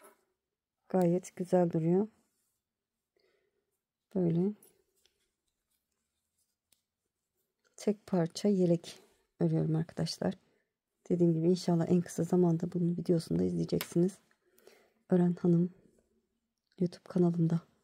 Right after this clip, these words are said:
Böyle. İnşallah anlatımdan memnun kaldınız. Beni izleyerek yaptığınız için çok çok teşekkür ederim.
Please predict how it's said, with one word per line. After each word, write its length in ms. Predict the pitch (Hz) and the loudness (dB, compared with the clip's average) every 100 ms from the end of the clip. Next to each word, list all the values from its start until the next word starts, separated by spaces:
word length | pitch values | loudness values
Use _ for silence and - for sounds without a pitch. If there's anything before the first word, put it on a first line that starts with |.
| _ _ _ _ _ _ _ - - - - - | _ _ _ _ _ _ _ -20 -20 -20 -16 2
Böyle. 340 | 320 247 226 226 _ _ _ _ - | 6 8 6 2 _ _ _ _ 0
İnşallah 500 | 294 - 226 208 208 | 2 8 8 8 4
anlatımdan 640 | 233 240 220 220 196 190 196 | 2 4 2 4 4 6 6
memnun 340 | 208 208 226 | 6 6 4
kaldınız. 600 | 226 220 202 196 196 190 | 4 4 6 8 6 6
Beni 140 | 196 185 | 6 6
izleyerek 380 | 175 175 - | 4 0 2
yaptığınız 360 | 196 196 196 180 | 0 4 4 4
için 160 | - 175 | 4 0
çok 220 | 185 - | -2 -4
çok 200 | 185 - | -6 -4
teşekkür 400 | 180 196 190 185 | -2 0 -2 2
ederim. 340 | 190 190 190 | 4 6 2